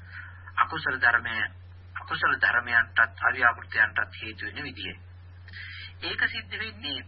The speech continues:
මෙහෙමයි. දැන් අපි, අ,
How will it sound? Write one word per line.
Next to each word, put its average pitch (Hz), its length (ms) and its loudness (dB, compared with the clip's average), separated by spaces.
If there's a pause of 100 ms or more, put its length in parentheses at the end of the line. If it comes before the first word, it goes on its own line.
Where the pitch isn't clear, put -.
(400)
මෙහෙමයි. - 400 -6 (1700)
දැන් - 280 -2
අපි, - 340 2 (1080)
අ, 110 140 -6